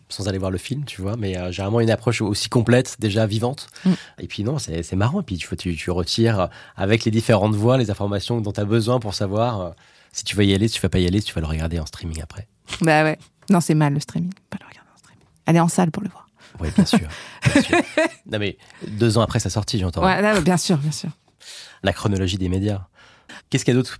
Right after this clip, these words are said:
Speaker 1: comme projet ? Euh, est-ce qu'il y a des actus sur lesquels tu, euh, que, sur lesquels tu veux revenir, sur Comme une image, sur toi ? Ou c'est bon ?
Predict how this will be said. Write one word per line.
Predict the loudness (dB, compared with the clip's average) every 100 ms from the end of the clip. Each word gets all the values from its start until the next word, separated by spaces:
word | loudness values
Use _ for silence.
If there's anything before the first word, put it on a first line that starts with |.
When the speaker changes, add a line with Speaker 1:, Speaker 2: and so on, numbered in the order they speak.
| -2
Speaker 1:
comme | 0
projet ? | 2 2 4 4 2 -2
Euh, | 0 2 0
est-ce | 0
qu'il | 0
y | 0
a |
des | 0
actus | -2 -2 -2
sur | 0
lesquels | -2 0 -4
tu, | -2 -4 -2
euh, | -4 -6 -10 -16 _ _ _ _ -12
que, | -12
sur | -8
lesquels | -6 -6
tu | -6
veux | -8
revenir, | -6 -6 -2 -2 -2
sur | -4
Comme | -4 0
une | 2
image, | 2 2
sur | 0 -6
toi ? | -2 0 0 _ -20 -20 _
Ou | -2 0 0 0
c'est | 0
bon ? | 0